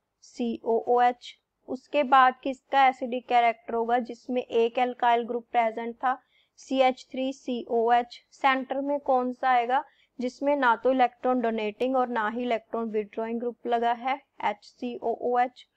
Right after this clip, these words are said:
और उसके बाद में हमारे पास स्ट्रॉन्गेस्ट एसिड फिनाइल वाला, सी सिक्स एच फ़ाइव सी ओ ओ एच। और सबसे स्ट्रॉन्गेस्ट एसिड कौन सा है हमारा, सी एच टू एफ़ सी ओ ओ एच।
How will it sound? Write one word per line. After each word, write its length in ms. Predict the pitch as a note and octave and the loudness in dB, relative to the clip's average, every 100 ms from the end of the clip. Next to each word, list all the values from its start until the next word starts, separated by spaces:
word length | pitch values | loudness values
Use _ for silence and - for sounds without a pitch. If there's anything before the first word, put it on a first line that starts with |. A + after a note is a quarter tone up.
| _ _ - | _ _ 2
और 160 | C4+ C4+ | 2 2
उसके 380 | C4 - - C#4+ | -6 -8 -4 2
बाद 340 | C4 B3+ A3+ | 6 6 4
में 160 | A3+ B3+ | 0 -2
हमारे 300 | B3+ B3 A3+ - | 0 -2 -2 -2
पास 160 | B3 | -2
स्ट्रॉन्गेस्ट 640 | - B3+ A#3+ A#3 A#3 A#3 A#3 | -2 -4 -2 0 -2 -2 -4
एसिड 340 | A3 A3+ A3+ | -4 -4 -10
फिनाइल 520 | - A#3+ A3+ G#3+ A3 | -6 -4 -2 -2 -2
वाला, 360 | A3+ A#3 A#3 B3+ | 0 0 0 -4
सी 400 | C4 _ - A#3 | -10 _ -10 -10
सिक्स 360 | A#3 B3 - - | -10 -14 -10 -4
एच 280 | A3+ A3 - | -4 -4 -6
फ़ाइव 300 | A#3+ A3 A#3+ - _ _ _ - | -2 0 -2 -8 _ _ _ -18
सी 360 | - B3 A#3+ - | -6 -4 -4 -2
ओ 160 | A3+ G#3+ | 0 0
ओ 160 | - A#3 | 2 4
एच। 340 | A#3+ B3 - - - | 2 0 -10 -20 -4
और 240 | - C4+ D#4 | 2 2 2
सबसे 480 | - B3+ - D4+ D#4 | -4 -6 -4 -6 -6
स्ट्रॉन्गेस्ट 680 | - C4+ B3 A#3+ B3 - | -2 0 2 2 0 0
एसिड 400 | A#3 A3+ B3 A#3 | -2 0 -4 -6
कौन 280 | - A3+ A3 | -4 -4 -4
सा 200 | A3+ A#3 | -4 -2
है 200 | A#3 B3 A3 | 0 -2 -4
हमारा, 440 | G#3+ G#3+ G#3 B3+ - _ _ _ | -2 0 2 0 -2 _ _ _
सी 200 | - C#4 | -6 2
एच 340 | C#4 C#4 - - | 4 2 -6 -6
टू 200 | B3+ B3+ - | -4 -4 0
एफ़ 360 | G#3+ G3+ _ C#4+ D#4 _ | -2 -2 _ -10 -10 _
सी 440 | - - B3+ C4 C#4 - | -20 -6 -4 -4 -8 -2
ओ 160 | A#3 | 0
ओ 240 | - - - | 0 -6 -8
एच। 300 | - - | -12 -16